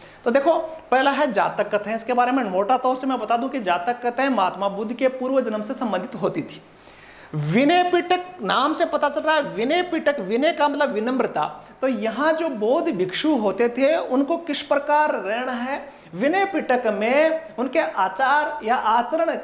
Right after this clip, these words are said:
से संबंधित ज्ञान था। अभिधम्ब पिटक में बौद्ध धर्म की धार्मिक शिक्षाओं से संबंधित था,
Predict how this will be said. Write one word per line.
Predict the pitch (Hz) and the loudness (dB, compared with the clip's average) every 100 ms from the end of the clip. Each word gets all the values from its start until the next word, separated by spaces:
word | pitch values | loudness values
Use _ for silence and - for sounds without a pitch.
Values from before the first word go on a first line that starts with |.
| - - - | -10 -20 -20
से | - 294 | -2 0
संबंधित | 302 285 269 247 | 0 -2 -2 -2
ज्ञान | 247 220 190 | 2 2 0
था। | 170 - - - - - _ - - - - - - - - | -4 -10 -16 -20 -20 -20 _ -20 -20 -20 -20 -20 -16 -2 0
अभिधम्ब | 208 208 196 285 359 381 | 2 0 2 0 0 0
पिटक | - - 370 381 - - - - - | -2 0 0 -2 -14 -20 -20 -20 -8
में | 208 262 330 370 208 | 0 2 2 0 0
बौद्ध | 240 359 320 | 2 2 0
धर्म | 240 262 285 | -2 -2 -2
की | 285 349 | -2 -4
धार्मिक | 226 - 190 180 285 359 | -6 -2 0 0 -2 -4
शिक्षाओं | - - 240 254 | -8 -6 -4 -4
से | 349 | -6
संबंधित | 349 214 180 190 196 | -6 -4 -2 -2 -4
था, | - - - | -4 -6 -6